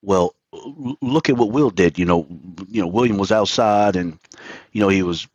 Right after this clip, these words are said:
playing, or he was, you know, playing a sport or something. And a lot of times it was the thought process that, well, obviously he can see more than what he says. I mean, look at what he, look at what he's out there doing.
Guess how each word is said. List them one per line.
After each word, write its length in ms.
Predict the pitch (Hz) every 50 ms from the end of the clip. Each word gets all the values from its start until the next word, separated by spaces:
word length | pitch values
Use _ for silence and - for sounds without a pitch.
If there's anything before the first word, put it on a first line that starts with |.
| _ _ -
playing, 400 | - 143 120 107 107 107 101 92
or 40 |
he 100 | 90 101
was, 260 | 101 92 92 85 80 104
you 140 | 95 95
know, 160 | 85 80 69 67 69 _ - - 64 67 67 - 60 _ _ _
playing 320 | - - 117 104 98 95
a 60 | 87 85
sport 420 | - - - 123 117 117 117 -
or 80 | 98 92
something. 460 | - - 107 101 92 - 98 92 92 - - - - - - - - - _ -
And 80 | 135
a 60 | 127
lot 120 | 117 120 135
of 80 | 131
times 460 | - - 131 120 117 110 107 - - - _ _ _ _ _ - _
it 180 | 131 127 - -
was 280 | 110 113 107 95 - -
the 180 | - 110 104
thought 360 | - - - 139 139 - - -
process 500 | - 110 98 95 - - 104 95 - -
that, 220 | 101 92 76 -
well, 120 | 107 107
obviously 360 | 120 156 190 180 135 - 113 113
he 80 | 147
can 120 | - 110 -
see 120 | - 110
more 180 | 104 104 104 101
than 100 | 95 101
what 100 | 104 95
he 60 | 92
says. 360 | - - 190 185 110 90 85
I 40 | 95
mean, 140 | 95 95 117
look 120 | 139 123
at 60 | 113
what 100 | 113 113
he, 60 | 113
look 440 | 113 92 113 127 131 113 143 160 -
at 60 | 139
what 120 | 120 123 120
he's 120 | 113 107
out 160 | 117 110 104
there 160 | - 110 107 98
doing. 320 | 110 139 120 90 71 -